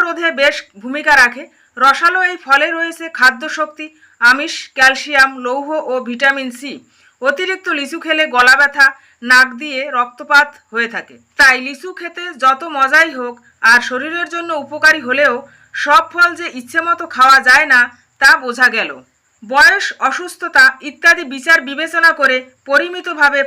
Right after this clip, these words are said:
ফল খাওয়ার পরামর্শ বিশেষজ্ঞদের। তোমাদের কাছে কেমন লাগলো অবশ্যই তোমরা কমেন্টে জানিও, এবং তোমরা বিভিন্ন বিষয়ের উপর রচনা পেতে চাইলে অবশ্যই এই ভিডিও ডেসক্রিপশন দেখবে, সেখানে রচনা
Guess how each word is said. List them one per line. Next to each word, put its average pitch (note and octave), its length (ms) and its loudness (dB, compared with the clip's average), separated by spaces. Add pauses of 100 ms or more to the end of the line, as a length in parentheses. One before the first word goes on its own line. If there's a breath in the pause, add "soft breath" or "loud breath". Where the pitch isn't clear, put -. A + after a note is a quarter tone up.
ফল C4+ 180 4 (100)
খাওয়ার C4+ 360 4
পরামর্শ C4 440 -2 (420)
বিশেষজ্ঞদের। A#3 640 -6 (280)
তোমাদের E4 320 2
কাছে E4+ 220 2
কেমন D4+ 180 0 (100)
লাগলো D#4 180 2 (100)
অবশ্যই D4 360 -10
তোমরা D4 260 2
কমেন্টে C#4+ 400 -2
জানিও, C#4 260 0 (440 soft breath)
এবং D4 260 -4 (680)
তোমরা D4 200 0 (100)
বিভিন্ন E4 220 -8 (120)
বিষয়ের E4+ 280 0
উপর E4 200 -2
রচনা D4+ 320 2
পেতে D4 240 -8
চাইলে D#4 180 0 (100)
অবশ্যই C#4+ 360 -6
এই C4+ 120 -4
ভিডিও D4 260 -8
ডেসক্রিপশন C#4 460 -4 (100)
দেখবে, C4+ 260 -8
সেখানে C4+ 260 0
রচনা C4 320 0